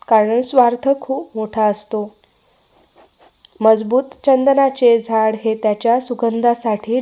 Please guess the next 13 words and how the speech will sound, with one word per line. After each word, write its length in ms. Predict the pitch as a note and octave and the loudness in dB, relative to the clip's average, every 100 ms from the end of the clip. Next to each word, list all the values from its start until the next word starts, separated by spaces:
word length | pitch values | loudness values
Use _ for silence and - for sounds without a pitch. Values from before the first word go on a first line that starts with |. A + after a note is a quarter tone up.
| B3+ | -2
जगभर 360 | G#3+ G3 A#3 | -4 -2 2
ओळखले 400 | B3+ A3 A3 G#3+ | 4 2 -2 -4
जाते, 420 | G#3 G3+ - G3+ G#3 _ - _ _ | -2 -4 -4 -8 -10 _ -20 _ _
पण 180 | A#3 A3+ | 2 2
हे 220 | G3+ A3+ | 4 0
जग 240 | G#3+ A3+ B3+ C4+ | 2 2 2 0
अनेकदा 380 | A#3+ A#3+ A#3 A#3+ | 0 0 2 0
विसरते 680 | A#3 B3 C#4 C4+ C4 A#3+ A#3 | 0 0 0 0 2 2 2
की 180 | A#3+ | -2
जगातील 520 | A3 A3+ A3 G#3+ A3+ A3+ | -2 -2 0 0 0 -6
सर्वात 440 | - A3 G#3+ A#3 A#3+ | -6 -4 0 0 0
विषारी 440 | A#3+ A#3+ A3 A3+ | -6 -2 0 0
साप 360 | A3 A#3 G#3 | 0 0 0